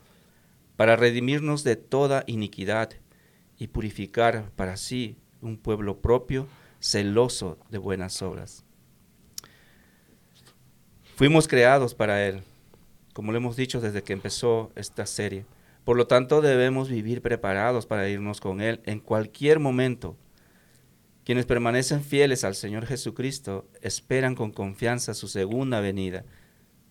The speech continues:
En cambio, quienes no son fieles a Él demuestran que nunca lo han conocido y, por lo tanto,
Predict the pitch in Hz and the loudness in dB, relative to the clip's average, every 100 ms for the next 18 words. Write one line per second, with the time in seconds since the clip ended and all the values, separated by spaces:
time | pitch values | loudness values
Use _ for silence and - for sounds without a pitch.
0 | _ _ _ - 101 98 117 113 104 95 | _ _ _ -12 -12 -6 -4 -2 -4 -6
1 | 95 - _ _ _ _ _ _ - 98 | -8 -14 _ _ _ _ _ _ -6 -4
2 | 95 107 113 120 127 113 120 117 113 107 | -6 -6 -6 -4 -6 -6 -4 -2 -2 -4
3 | 95 110 120 95 _ _ _ _ _ _ | -2 -2 -2 -4 _ _ _ _ _ _
4 | 101 95 101 120 - 98 95 101 92 110 | -6 -4 -2 -2 -2 -6 -6 -8 -8 -4
5 | 127 127 110 101 98 98 107 98 92 - | -4 -2 -2 0 -2 -4 -6 -6 -6 -6
6 | 113 95 90 95 95 95 120 123 127 135 | -6 -6 -6 -2 -2 0 2 2 0 -6